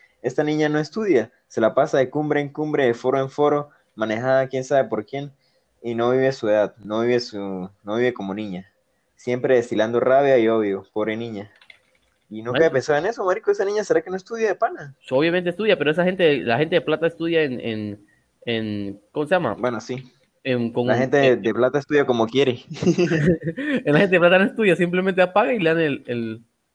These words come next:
Speaker 2: el, el título.
Speaker 1: Claro, claro, sí.
Speaker 2: No, no, ves que esa gente tiene,
Speaker 1: Oh.
Speaker 2: tiene, tiene particulares.
Speaker 1: Mm, bueno, sí, la enseñan en casa o en aviones. No, bueno, no, ya no viajan en aviones.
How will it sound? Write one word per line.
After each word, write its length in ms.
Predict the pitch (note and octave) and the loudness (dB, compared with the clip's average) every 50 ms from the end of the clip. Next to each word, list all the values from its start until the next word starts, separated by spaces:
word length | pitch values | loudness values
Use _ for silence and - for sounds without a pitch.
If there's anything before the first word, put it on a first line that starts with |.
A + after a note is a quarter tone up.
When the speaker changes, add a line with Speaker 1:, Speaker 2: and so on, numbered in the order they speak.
| _ _ _ _ _ _ _ _ _ _ _ _ _ _ | _ _ _ _ _ _ _ _ _ _ _ _ _ _
Speaker 2:
el, 360 | - A2+ A2 A2 G#2+ G#2+ - - | -4 -4 -4 -4 -4 -6 -8 -8
el 140 | A2+ A2+ A#2+ | -8 -6 -6
título. 360 | E3 E3 C3+ A#2 G#2+ G#2 G#2+ _ - - | -6 -4 -4 -4 -4 -4 -6 _ -14 -10
Speaker 1:
Claro, 160 | G#2+ G2+ - _ | -8 -8 -8 _
claro, 140 | - F#2+ - - - _ | -12 -16 -16 -16 -18 _
sí. 220 | - - - - _ _ _ _ _ | -14 -14 -14 -16 _ _ _ _ _
Speaker 2:
No, 220 | - - D3+ E3+ E3 | -4 0 2 2 4
no, 180 | F3 F3+ F3 | 4 4 4
ves 140 | D#3 D#3 D#3+ | 4 2 2
que 60 | D#3 F#3 | 2 2
esa 100 | F3+ F3+ | 2 2
gente 180 | F#3 F3+ F3+ E3 | 0 0 -2 -4
tiene, 260 | F3 F3+ F3+ F3 F3 | -4 -2 -2 0 0
Speaker 1:
Oh. 60 | F3 | -2
Speaker 2:
tiene, 320 | F3 F3 E3 E3 D3 - - _ _ _ | -2 -2 -4 -6 -8 -10 -14 _ _ _
tiene 440 | - D3+ D#3 D#3 D3+ C#3+ B2+ A#2+ G#2+ | -6 -4 -2 -2 -2 -2 -2 -4 -4
particulares. 600 | - - A#2 A#2 - - - C#3 C#3+ B2+ G#2+ G#2+ - _ _ _ _ _ _ _ _ _ _ _ _ _ _ _ _ _ _ _ _ _ _ _ _ _ _ _ _ _ _ _ - | -4 -6 -6 -6 -8 -6 -2 0 0 0 0 -4 -10 _ _ _ _ _ _ _ _ _ _ _ _ _ _ _ _ _ _ _ _ _ _ _ _ _ _ _ _ _ _ _ -20
Speaker 1:
Mm, 360 | - F2 G2 G#2 G#2 G#2 G#2 | -20 -18 -16 -16 -14 -12 -10
bueno, 200 | G#2+ A2 A2 G#2 | -10 -8 -8 -10
sí, 120 | G2+ - A2 | -10 -8 -8
la 100 | G#2+ G2 | -8 -8
enseñan 280 | F#2+ - A2+ A2+ G#2+ | -8 -8 -6 -6 -6
en 120 | G2+ F#2 F2+ | -6 -8 -6
casa 320 | G2+ A2 A#2 A2+ - G#2 | -6 -6 -6 -4 -4 -4
o 140 | G2+ G2 G2 | -4 -4 -4
en 80 | F#2 | -4
aviones. 480 | F#2 F2+ F#2 F#2 G#2 A2+ A#2 G#2+ G2+ G#2 _ _ - F#2 F#2 F#2 F#2 _ _ _ _ _ _ - | -6 -6 -4 -4 -4 -4 -4 -6 -10 -14 _ _ -18 -16 -16 -16 -18 _ _ _ _ _ _ -14
No, 120 | F#2 G2 | -10 -10
bueno, 240 | G2 G2+ G2 F#2+ F#2+ | -8 -8 -8 -6 -6
no, 180 | F#2+ F#2+ F#2+ | -6 -4 -4
ya 120 | F#2+ F#2 F#2 | -4 -4 -6
no 80 | F2+ | -6
viajan 220 | F2 F2+ F2+ F#2+ F#2 | -6 -8 -8 -10 -12
en 40 | E2+ | -14
aviones. 360 | E2+ E2+ E2 E2 _ _ | -16 -16 -18 -20 _ _